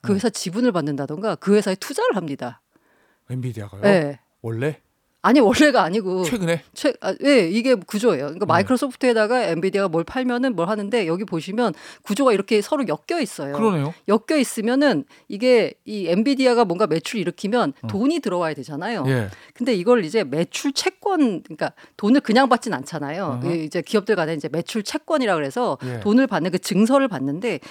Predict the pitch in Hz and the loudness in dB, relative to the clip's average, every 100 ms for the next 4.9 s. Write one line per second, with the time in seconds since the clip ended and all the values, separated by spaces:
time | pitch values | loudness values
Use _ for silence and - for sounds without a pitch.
0 | - - 170 - 294 - 277 262 247 143 | -12 -2 -2 0 -2 -2 -2 0 0 0
1 | 135 151 254 151 - - - 165 208 247 | -4 -2 0 0 -2 -14 -4 0 0 2
2 | 233 214 - 170 - 208 214 165 156 175 | 4 4 0 -4 -4 -2 -2 -2 -4 -4
3 | - 139 170 - 135 147 147 165 175 165 | -6 -6 -6 -6 -10 -10 -6 -4 -2 -2
4 | 151 151 180 175 - - 320 143 | -4 -4 -6 -6 -6 0 2 2